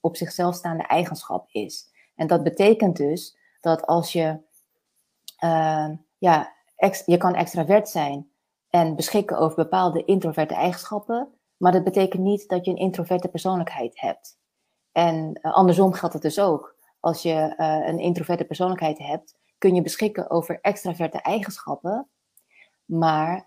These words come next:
niet een extravert zijn. Ja. Oh, ik wilde heel eventjes teruggaan op, eh,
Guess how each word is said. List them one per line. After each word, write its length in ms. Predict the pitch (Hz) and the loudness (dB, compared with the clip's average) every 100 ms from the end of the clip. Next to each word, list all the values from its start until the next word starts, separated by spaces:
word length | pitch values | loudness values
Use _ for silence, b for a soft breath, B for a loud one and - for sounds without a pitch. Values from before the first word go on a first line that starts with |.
| _ | _
niet 500 | 170 170 175 175 - | -2 0 0 -2 -14
een 280 | - 165 170 | -4 -4 -2
extravert 500 | 170 175 175 175 269 | -6 -4 -2 2 2
zijn. 300 | - 135 143 _ _ _ _ _ _ _ _ _ _ _ _ _ _ _ _ _ _ | 0 -12 -12 _ _ _ _ _ _ _ _ _ _ _ _ _ _ _ _ _ _
Ja. 320 | 180 180 185 _ _ _ _ _ B B | -6 -6 -6 _ _ _ _ _ B B
Oh, 340 | 202 160 151 - - | 4 4 2 -16 -14
ik 120 | - 180 | -2 2
wilde 200 | 196 185 | 2 0
heel 280 | 156 262 | 0 0
eventjes 440 | - 226 196 185 - | 4 2 2 -8 -4
teruggaan 460 | 226 208 196 175 175 | -4 -2 -2 -4 0
op, 260 | 180 175 - | -2 -2 -2
eh, 340 | 170 165 160 | 0 2 0